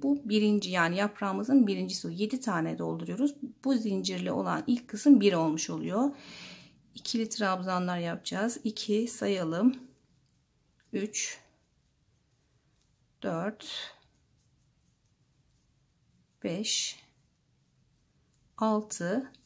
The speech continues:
Bu da yedinci oluyor. Bir zincir çekip battığımız zaman yaprağımızın yedinci trabzanı oluşmuş oluyor. Bunu da bitirmiyoruz. Bekliyoruz. Sıradaki simli ipim var.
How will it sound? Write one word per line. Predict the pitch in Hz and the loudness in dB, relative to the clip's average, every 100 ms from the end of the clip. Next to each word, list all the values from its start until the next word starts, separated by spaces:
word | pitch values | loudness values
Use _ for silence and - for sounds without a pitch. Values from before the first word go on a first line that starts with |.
| _ _ _ _ _ _ _ | _ _ _ _ _ _ _
Bu | 269 226 | 2 6
da | 202 285 | 8 8
yedinci | 294 202 208 208 208 202 | 6 6 6 6 6 4
oluyor. | 175 156 190 202 | 4 4 4 4
Bir | 233 | 2
zincir | 220 190 170 165 | 2 2 0 0
çekip | - 175 - _ | -2 -2 -10 _
battığımız | 196 190 - 185 170 | -2 -2 -4 0 0
zaman | 160 170 254 320 - _ _ | 0 2 2 2 -2 _ _
yaprağımızın | 226 226 - 185 202 294 262 | -2 -2 -2 -2 6 10 10
yedinci | 208 202 208 208 247 247 - | 8 4 4 4 2 0 -10
trabzanı | - 185 170 175 220 202 | -6 -4 -2 -2 -2 0
oluşmuş | 165 170 240 - - | -2 -2 -6 -4 -4
oluyor. | 180 156 139 - - | -2 -2 -2 -8 4
Bunu | 294 285 | 8 8
da | 165 | 4
bitirmiyoruz. | - - 156 143 - - - _ _ _ _ _ _ | -6 -2 -2 -2 -4 -10 -16 _ _ _ _ _ _
Bekliyoruz. | - 247 - 190 180 247 | -2 -2 -2 -6 -2 -2
Sıradaki | - 262 220 208 247 | 2 2 2 0 -4
simli | - - 240 220 233 269 - _ _ _ _ _ - | -6 6 8 8 4 2 -4 _ _ _ _ _ -16
ipim | - - 156 147 | -8 -2 0 0
var. | 175 254 277 - | 0 -2 -2 -10